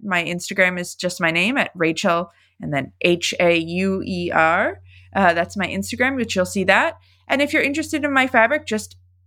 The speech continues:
Google or Rachel Hauer fabric. And hopefully, um, like I said, call your local quilt shop, say, "Do you carry this person's fabric?" And they'll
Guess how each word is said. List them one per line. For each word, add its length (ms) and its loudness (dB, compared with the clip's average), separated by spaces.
Google 640 2
or 360 2
Rachel 300 0
Hauer 420 2
fabric. 580 4
And 240 -4
hopefully, 600 0
um, 400 4
like 180 2
I 60 -2
said, 320 2
call 280 4
your 180 0
local 320 0
quilt 320 -2
shop, 260 -2
say, 320 0
"Do 160 -4
you 140 4
carry 460 4
this 220 -4
person's 440 -2
fabric?" 400 2
And 180 -4
they'll 400 0